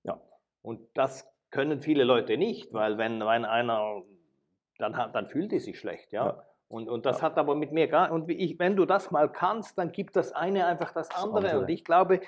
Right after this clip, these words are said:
Speaker 2: wir sollten da eine Schule aufmachen
Speaker 1: Ja.
Speaker 2: dafür. <laughs> Positiv Mindset
Speaker 1: Ja.
Speaker 2: oder ich weiß auch nicht, wie
Speaker 1: Ja.
Speaker 2: ich das sagen soll.
Speaker 1: Also es ist,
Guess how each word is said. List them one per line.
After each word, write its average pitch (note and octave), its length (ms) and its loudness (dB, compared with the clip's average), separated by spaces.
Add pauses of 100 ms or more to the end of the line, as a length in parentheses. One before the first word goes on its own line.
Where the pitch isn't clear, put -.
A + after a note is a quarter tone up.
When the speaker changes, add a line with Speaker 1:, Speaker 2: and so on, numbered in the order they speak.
(240)
Speaker 2:
wir F#3 140 6
sollten F#3+ 380 2
da E3+ 140 8
eine F3 140 4
Schule A#3+ 440 6
aufmachen E3 400 6
Speaker 1:
Ja. B2+ 80 12
Speaker 2:
dafür. D3 420 8 (200)
<laughs> F#3+ 540 8 (300)
Positiv G3 640 6
Mindset F3 640 2
Speaker 1:
Ja. B2 160 10
Speaker 2:
oder C#3 160 6
ich C#3 100 0
weiß D3 260 4
auch C#3+ 180 0
nicht, C3+ 180 -6
wie C3+ 60 -2
Speaker 1:
Ja. C3 80 2
Speaker 2:
ich C3 60 0
das C3 160 -4
sagen B2+ 260 -6
soll. - 20 -4
Speaker 1:
Also D3+ 220 10
es - 140 2
ist, C#3 180 2